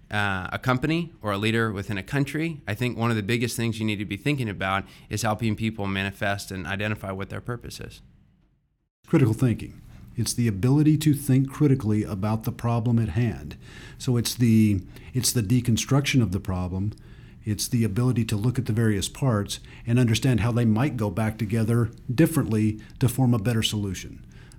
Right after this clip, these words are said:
Speaker 2: Uh, so I would tell you, regardless of what direction an individual might go from a stem perspective, kind of the broader stem perspective,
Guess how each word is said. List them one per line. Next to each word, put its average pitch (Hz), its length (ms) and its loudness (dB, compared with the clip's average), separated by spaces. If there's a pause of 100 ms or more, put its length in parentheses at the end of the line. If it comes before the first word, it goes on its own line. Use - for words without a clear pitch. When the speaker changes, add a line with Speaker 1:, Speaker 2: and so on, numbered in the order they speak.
Speaker 2:
Uh, 110 200 2
so - 140 -4
I 120 120 0
would 151 140 2
tell 135 120 4
you, 123 160 4
regardless 117 640 2
of 123 140 2
what 117 240 0
direction 113 580 2
an 113 160 2
individual 120 460 4
might 117 240 2
go 117 200 2
from 110 200 2
a 98 80 2
stem 143 420 6
perspective, 131 540 2
kind 113 140 0
of 101 60 2
the 107 60 0
broader 127 420 4
stem 135 280 4
perspective, 127 580 0